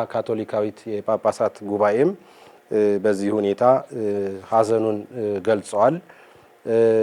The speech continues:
ይሄ፣ እ፣ በዚህ ሁኔታ ነው ያለፈው። እንግዲህ ስርዓተ ቀብራቸው በአረርቴ ወደ አስራ ስድስት የሚሆኑት፣ እ፣ ተቀብረዋል። ብፁዕ አቡነ ቀሌምንጦስ የሰሜን ሸዋ ሀገረ ስብከት ሊቀ ጳጳስ በተገኙበት፣ እ፣ ተቀብረዋል። ሌሎቹ ደግሞ እንግዲህ በዘመድ ባለበት በአካባቢ፣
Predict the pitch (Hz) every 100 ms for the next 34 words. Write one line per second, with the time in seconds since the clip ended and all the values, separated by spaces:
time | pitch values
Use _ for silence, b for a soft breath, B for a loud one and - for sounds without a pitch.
0 | 107 107 110 117 117 123 120 110 104 113
1 | 104 113 113 120 120 120 113 117 120 160
2 | 139 110 107 120 110 117 - 107 110 -
3 | 151 175 B B B _ 107 117 123 120
4 | - 165 131 110 - 131 120 127 127 -
5 | 120 113 110 113 139 151 - 131 110 104
6 | 120 - 110 107 117 151 110 107 113 101
7 | 104 101 107 104 104 151 170 - B B
8 | B 117 120 - 131 123 - 117 107 101
9 | 113 107 110 107 117 107 107 123 110 101
10 | 110 110 - 107 104 110 104 101 98 98
11 | 151 - B B B _ - 104 101 101
12 | 107 107 98 104 139 117 107 - 107 110
13 | 143 113 101 104 104 101 101 - 107 101
14 | 92 104 104 98 101 98 92 101 - 104
15 | 98 104 98 98